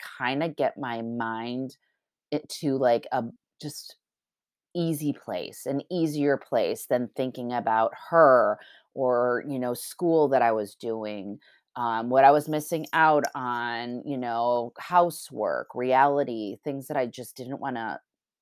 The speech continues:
acknowledge or deal with. Social media and my thumb scrolling was a great way <laughs> for me to escape.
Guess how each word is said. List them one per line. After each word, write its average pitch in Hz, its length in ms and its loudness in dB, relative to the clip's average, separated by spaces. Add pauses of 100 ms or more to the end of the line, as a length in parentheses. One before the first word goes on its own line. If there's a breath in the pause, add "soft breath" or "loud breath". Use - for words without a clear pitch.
(260)
acknowledge 117 880 -4
or 113 120 -8
deal 117 320 -4
with. 220 240 0 (580 soft breath)
Social 156 400 -2
media 143 360 0
and 123 180 -4
my 117 140 -2
thumb 120 260 -6
scrolling 123 500 -6
was 113 160 -6
a 131 60 -4
great 113 440 -2
way 113 280 2
<laughs> - 100 -12
for 180 100 4
me 208 400 10
to 262 160 4
escape. 180 680 2